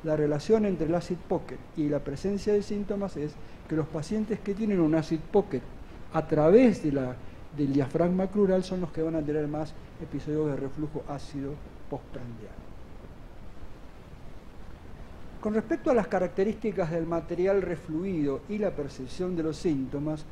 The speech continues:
ustedes no tienen ninguna duda que este episodio de reflujo ácido prolongado en este paciente probablemente va a producir síntomas. Yo no tengo ninguna duda de que los síntomas son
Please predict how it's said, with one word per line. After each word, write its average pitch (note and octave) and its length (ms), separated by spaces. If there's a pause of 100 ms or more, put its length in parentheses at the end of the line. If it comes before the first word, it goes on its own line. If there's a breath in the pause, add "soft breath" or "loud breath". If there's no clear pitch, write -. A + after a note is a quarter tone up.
(420 loud breath)
ustedes A3+ 300
no E3 100
tienen E3 280
ninguna E3+ 400
duda D3+ 360
que D3 120
este D3 220
episodio D3 520
de C3+ 100
reflujo C#3 600 (260)
ácido C#3+ 440
prolongado C#3+ 720 (500 loud breath)
en D#3 140
este D3+ 220
paciente C3+ 720 (520 loud breath)
probablemente D3+ 720
va C#3+ 80
a C3 60
producir C3+ 420
síntomas. B2 480 (300)
Yo F3 80
no D#3 80
tengo C3 320
ninguna C3+ 320
duda D3+ 280
de C3+ 120
que C3 120
los C3 100 (380 loud breath)
síntomas D3 720 (360 loud breath)
son F3+ 380